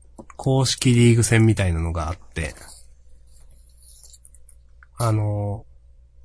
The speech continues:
点数の良かった上位、あー、四回とか六回の試合の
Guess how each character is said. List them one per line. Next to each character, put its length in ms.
点 200
数 180
の 120
良 120
か 120
っ 60
た 280
上 380
位、 200
あ 460
ー、 60
四 260
回 240
と 80
か 100
六 160
回 200
の 120
試 200
合 160
の 200